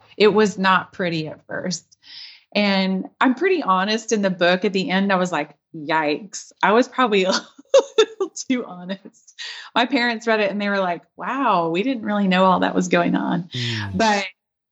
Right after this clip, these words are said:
Speaker 1: I think we've gotta be transparent, right? We've gotta be honest about this 'cause we just, it's not talked about enough.
Speaker 2: What, what
Speaker 1: And
Speaker 2: surprised you? What surprised you about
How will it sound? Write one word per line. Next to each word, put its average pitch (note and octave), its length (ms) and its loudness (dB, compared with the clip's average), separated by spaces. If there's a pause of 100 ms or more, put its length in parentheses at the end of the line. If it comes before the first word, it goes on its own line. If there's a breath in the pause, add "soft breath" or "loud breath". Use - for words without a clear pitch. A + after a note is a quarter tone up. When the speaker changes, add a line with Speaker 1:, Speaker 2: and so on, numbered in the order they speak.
(220)
Speaker 1:
I A#3 140 4
think B3+ 240 2
we've C4 160 0
gotta D4 340 0
be F#3 300 -4
transparent, F3 800 -6
right? F#3+ 260 4
We've G3 200 -2
gotta G3 240 0
be G3+ 180 -2
honest F3 380 -6
about E3+ 320 -4
this E3 340 -4
'cause F#3 160 -4
we F#3 80 0
just, F3+ 200 0
it's - 40 -12
not F#3+ 180 -2
talked F#3 280 0
about E3+ 260 2
enough. D#3 640 -4
Speaker 2:
What, G3 160 6 (160)
what F3+ 120 6
Speaker 1:
And E3+ 60 -2
Speaker 2:
surprised B2 640 0
you? C#3+ 140 -16
What C#3 180 -6
surprised A2 640 2
you G#2 440 2
about G2 500 0